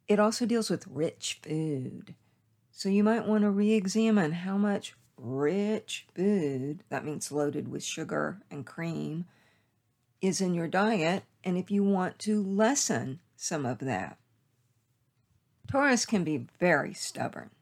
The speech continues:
and it can also be very steady, and it's the slow way to get the job done to make sure that it has lasting results. Those are the strengths of Taurus. They are methodical,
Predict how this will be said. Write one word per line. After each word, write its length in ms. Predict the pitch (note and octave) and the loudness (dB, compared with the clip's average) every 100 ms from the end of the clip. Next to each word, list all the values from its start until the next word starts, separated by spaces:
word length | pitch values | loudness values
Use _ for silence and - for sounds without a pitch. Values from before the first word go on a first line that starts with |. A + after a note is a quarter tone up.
| _ _ _ _ _ | _ _ _ _ _
and 140 | - E3 | -4 -4
it 100 | D3+ | -2
can 100 | F#3 | -2
also 280 | F3+ - E3+ | -2 -2 -4
be 180 | D3 | -4
very 460 | C3 C3+ B2+ C3 - | -4 -4 -4 -4 -8
steady, 800 | - - - - E3 C#3+ C3 - - _ _ _ _ | -6 -4 -4 0 0 0 -6 -10 -20 _ _ _ _
and 160 | C#3 C#3+ | -6 -6
it's 320 | D3 - - | -6 -6 -8
the 220 | - C3+ | -8 -8
slow 880 | - - - F3+ F#3 F#3 E3 C#3+ C#3 | -6 -6 -2 0 2 2 4 2 0
way 640 | C3+ D#3 D#3+ D3+ C#3 A#2+ - | -2 -2 0 0 0 -2 -8
to 100 | - | -16
get 340 | - C3+ C3+ - | -10 -8 -10 -8
the 80 | D3 | -8
job 420 | - C3+ B2 A2+ | -4 -2 -4 -4
done 360 | E3+ D#3+ C3 | -2 -2 -2
to 120 | A#2+ D3+ | -6 -8
make 200 | C3+ - | -8 -10
sure 360 | - D3 C#3+ - _ - | -6 -4 -4 -10 _ -6
that 140 | D#3+ | -6
it 100 | A#2+ | -6
has 260 | E3+ - - - | -10 -10 -14 -8
lasting 800 | E3 D#3 D3 D3 - - D#3+ D3 - | -2 2 2 0 -6 -8 -6 -8 -8
results. 800 | D3+ - F#3+ F3+ - - - - _ _ | -8 -2 0 0 -2 -8 -12 -12 _ _
Those 180 | D#3+ D3+ | -6 -4
are 100 | D3 | -4
the 140 | A#2 | -4
strengths 920 | C#3+ - - G#3 A#3+ B3 D3 - - - _ _ _ _ | -6 -6 -2 2 4 4 2 -4 -8 -8 _ _ _ _
of 320 | D3+ B2+ - - _ | -2 -2 -6 -14 _
Taurus. 720 | - - C#3 - - F3 - - _ _ _ _ _ | -20 -8 -6 -6 -10 -14 -16 -20 _ _ _ _ _
They 140 | D#3+ | -2
are 100 | D3 | -2
methodical, 1300 | D#3+ E3 - - G#3 G#3+ G#3 G3+ G#3+ G3+ G3+ G3+ G3+ | -2 -6 -6 0 2 4 4 2 0 2 4 2 0